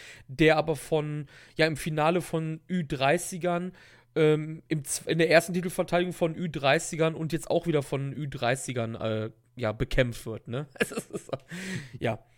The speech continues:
Wir gehen ins Match rein und das ist auch bisher das längste Match mit dreiundzwanzig Minuten und siebenundzwanzig Sekunden. Und das Match geht direkt los mit dem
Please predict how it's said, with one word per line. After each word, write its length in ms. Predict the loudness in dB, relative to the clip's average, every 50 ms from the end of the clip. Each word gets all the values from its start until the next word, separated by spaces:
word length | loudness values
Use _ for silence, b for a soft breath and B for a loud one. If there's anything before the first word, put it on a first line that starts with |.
| B B B B B B B B B B B B B B B B B _
Wir 100 | 8 10
gehen 120 | 10 10
ins 140 | 8 6 4
Match 320 | 4 4 4 4 0 0
rein 320 | 2 4 4 4 4 2 -2
und 580 | -2 -2 0 0 -2 -4 -8 -10 -14 -18 -20 -20 _ _ _ _ _ _ _ _ _
das 140 | -2 -2 -2
ist 140 | 0 -2 -2
auch 80 | -4 -2
bisher 260 | -4 -2 0 0 0
das 180 | 0 -2 -2
längste 460 | 2 2 2 2 2 -2 -4 -4 -2 -2
Match 420 | 0 0 0 -2 -2 -6 -8 -4
mit 320 | -2 -2 -2 -2 -4 -8 _ -12
dreiundzwanzig 800 | -8 0 2 4 4 4 2 -2 -4 -4 -4 -4 -4 -6 -8 -6
Minuten 540 | -4 -2 -2 0 0 0 -2 -2 -4 -4
und 140 | -2 -2 -2
siebenundzwanzig 1120 | -2 -4 -6 -6 -6 -6 -2 0 0 0 0 -2 -6 -6 -6 -6 -6 -6 -6 -8 -10 -10 -8
Sekunden. 800 | -8 -10 -10 -10 -6 -4 -4 -4 -4 -6 -6 -6 -6 -6 -8 -10 _ _ _ _ _ _ _ _ _ _ _ _ _ _ _ _ _ _ _ _ _ _ _ _ _ _ _
Und 160 | -2 0 2
das 160 | 2 0 0 0
Match 340 | 0 0 0 -2 -4 -10 -10
geht 480 | -10 -6 -4 -2 -2 -4 -4 -8 -16 _ _ _ _ _ _
direkt 460 | -2 -2 0 0 0 -2 -4 -6 -8 -6
los 360 | -6 -6 -6 -6 -8 -6 -6
mit 240 | -6 -6 -6 -4 -4
dem 280 | -2 -2 -2 -6 -8